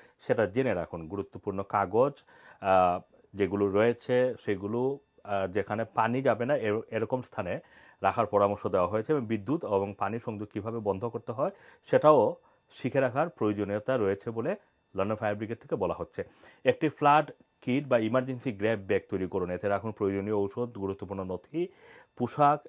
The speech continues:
টয়লেট্রি, যা প্রয়োজনে সঙ্গে নিয়ে বের হতে পারবেন। লন্ডন ফায়ার ব্রিগেডের অ্যাসিস্ট্যান্ট কমিশনার প্যাট্রিক গোলবার্ন বলেছেন যে, লন্ডনবাসীদের তারা আহ্বান জানাচ্ছেন, চরম আবহাওয়ার জন্য প্রস্তুত থাকুন। বন্যা শুধু শীতে নয়, সারা বছরই ঘটতে পারে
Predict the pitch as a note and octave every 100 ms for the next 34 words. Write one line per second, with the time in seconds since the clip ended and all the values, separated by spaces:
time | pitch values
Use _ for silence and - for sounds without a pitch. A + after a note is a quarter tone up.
0 | - - A2 A#2 - C3 G#2+ G#2 - A2
1 | G#2 A2 A2+ C#3 B2 G#2 G2+ G2+ B2 B2
2 | F2+ F#2 F2 F#2 E2 F2+ E2+ - - -
3 | G#2+ A#2 C3+ C3+ C3+ C3+ C3+ C3+ C3+ B2
4 | - B2+ C3+ B2 A#2+ C3+ C#3 A#2 - A2+
5 | A2+ A2+ A#2 A#2+ A#2+ - D#3+ D#3+ A2 G#2+
6 | A#2+ B2 B2 G#2+ A2+ - - - _ A2
7 | A2 G2+ G#2 C3 B2+ B2 - C3+ - A2
8 | A#2+ B2 - - G#2 F#2+ B2 A#2 A#2+ B2+
9 | G#2+ - A#2 - A2 A#2+ G#2 G#2 G#2+ A2+
10 | - A2 - A2 G#2+ A#2 E3+ - - _
11 | A#2+ A2+ G#2+ G#2+ D3 C3 A#2 A#2+ C3 C3+